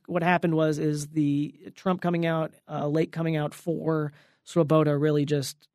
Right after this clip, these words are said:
put the party apparatus behind her. Trump is still the figurehead, both in the National Republican Party and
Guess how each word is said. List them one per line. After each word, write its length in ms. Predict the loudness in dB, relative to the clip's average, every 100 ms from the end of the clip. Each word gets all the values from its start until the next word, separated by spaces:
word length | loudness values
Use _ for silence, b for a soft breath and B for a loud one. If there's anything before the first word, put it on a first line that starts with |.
| _ _ _
put 160 | 0 0
the 60 |
party 260 | 0 0 0
apparatus 460 | -2 -4 -6 -6 -8
behind 340 | -4 2 4
her. 80 | 2
Trump 220 | 0 0
is 80 | 0
still 180 | 0 0
the 80 |
figurehead, 540 | 0 0 2 2 2 2
both 240 | 0 -2
in 60 | -2
the 80 | 0
National 360 | -2 -2 -2
Republican 420 | -2 -2 -2 -4
Party 380 | -4 -2 -2 -2
and 240 | -4 -6